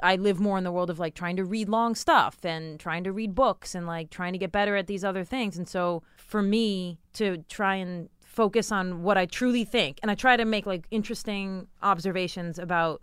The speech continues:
the day-to-day sports, I end up reading hours. Like, I wake up really early to do Around the Horn. I wake up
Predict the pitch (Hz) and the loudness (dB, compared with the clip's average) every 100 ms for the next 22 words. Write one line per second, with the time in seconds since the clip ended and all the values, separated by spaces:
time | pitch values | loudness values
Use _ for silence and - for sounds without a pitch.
0 | - 208 214 190 170 175 - - 208 - | -2 2 4 4 2 -2 -2 -4 -4 -6
1 | - - - 175 196 190 185 165 175 165 | -16 -16 -4 0 2 2 0 -2 -4 -4
2 | 165 165 151 175 - - 185 196 196 185 | -2 -2 -4 -12 -16 -6 2 4 4 0
3 | 170 170 180 185 170 165 160 143 147 143 | -2 -4 0 0 2 0 -2 -4 -6 -6
4 | 143 143 143 - - - - 165 165 170 | -8 -10 -12 -16 -20 -16 -6 -2 -2 0
5 | 160 | -2